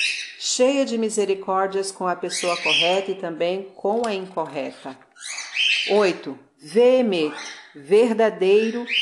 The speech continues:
e direito em suas promessas. Nove, Notzer,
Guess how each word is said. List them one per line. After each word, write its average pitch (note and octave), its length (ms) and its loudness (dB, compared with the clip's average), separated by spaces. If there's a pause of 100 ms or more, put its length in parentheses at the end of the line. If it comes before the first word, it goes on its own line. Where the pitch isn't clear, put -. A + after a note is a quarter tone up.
(120)
e F#3 80 -2
direito F3+ 560 0
em A3 80 -2
suas G#3 280 0
promessas. D3 840 -4 (500)
Nove, D#3+ 540 0 (880)
Notzer, A3+ 720 2